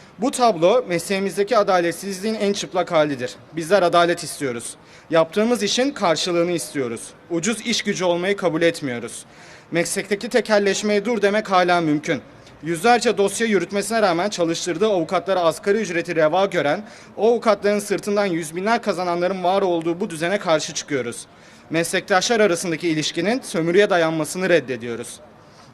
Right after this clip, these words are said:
İlk adım olarak işçi avukatlar için insan onuruna, onuruna yaraşır bir taban bağış belirlenmesi zaruridir. Bir taraftan yüz binler kazanıp diğer taraftan avukata asgari ücret verenlerin düzeni artık bozulmalıdır. Taban maaş tekelleşme karşısında atacağımız ilk adımdır.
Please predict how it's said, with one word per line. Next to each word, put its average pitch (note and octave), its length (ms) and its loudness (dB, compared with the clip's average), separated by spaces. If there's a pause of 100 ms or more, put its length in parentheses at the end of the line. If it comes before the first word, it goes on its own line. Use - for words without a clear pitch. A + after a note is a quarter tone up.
İlk A#3+ 200 2
adım B3 220 4
olarak G#3 380 2
işçi A3 220 -2
avukatlar G3+ 480 4
için G#3 260 -4
insan G3 320 -2
onuruna, F#3 300 -2 (260)
onuruna E3+ 380 0
yaraşır E3 440 0
bir E3 80 -2
taban F3 420 0
bağış F3 280 2
belirlenmesi D3 580 -2
zaruridir. C#3+ 600 -2 (600)
Bir C4+ 180 2
taraftan G3+ 380 2
yüz E3 280 -2
binler F#3+ 300 0
kazanıp E3 440 -4
diğer F#3+ 220 2
taraftan F3+ 360 0
avukata F3 380 -2
asgari F3 520 0 (100)
ücret F#3 380 -2
verenlerin D3 480 0
düzeni D#3 260 -2
artık F#3+ 420 -2
bozulmalıdır. D3 640 -2 (540)
Taban G3+ 320 4
maaş A3 360 2
tekelleşme G3+ 640 -2
karşısında G3 500 0
atacağımız F3+ 500 -2
ilk F3 160 -6
adımdır. B2+ 380 -4